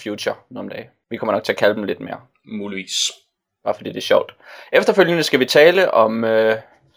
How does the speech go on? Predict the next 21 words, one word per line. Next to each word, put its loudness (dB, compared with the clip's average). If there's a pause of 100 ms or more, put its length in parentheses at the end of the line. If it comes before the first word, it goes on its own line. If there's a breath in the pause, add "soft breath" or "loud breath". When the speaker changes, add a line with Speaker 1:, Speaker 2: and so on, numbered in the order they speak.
(360)
Speaker 1:
det 2
hip-hop, 4 (200)
der 6
er 6 (260)
i -10 (400)
spillefilmen -4
af 6 (320)
ikke -2
særlig 2
hip-hop-agtige -2
Jim -8
Jarmusch, 0 (760 loud breath)
øh, 0
i -8
filmen -2
Ghost 4
Dog, 6 (520 soft breath)
Way 4
of 0
the -6
Samurai. 2